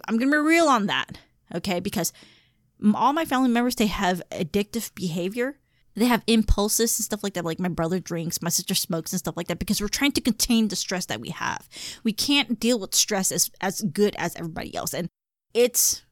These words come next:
what was passed on. So to understand what that, and I, I w-, I think there was a study done to test out the Cambodians, and not just Cambodians.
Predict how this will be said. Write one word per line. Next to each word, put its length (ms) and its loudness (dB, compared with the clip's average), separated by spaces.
what 300 2
was 180 2
passed 460 -2
on. 340 -4
So 160 0
to 180 0
understand 400 -2
what 140 -6
that, 540 0
and 220 -4
I, 140 -2
I 120 2
w-, 320 -4
I 140 0
think 200 -6
there 80 -2
was 120 -4
a 40 2
study 380 -2
done 320 0
to 260 -2
test 340 -2
out 180 -6
the 100 -18
Cambodians, 580 -6
and 160 6
not 200 4
just 300 0
Cambodians. 800 2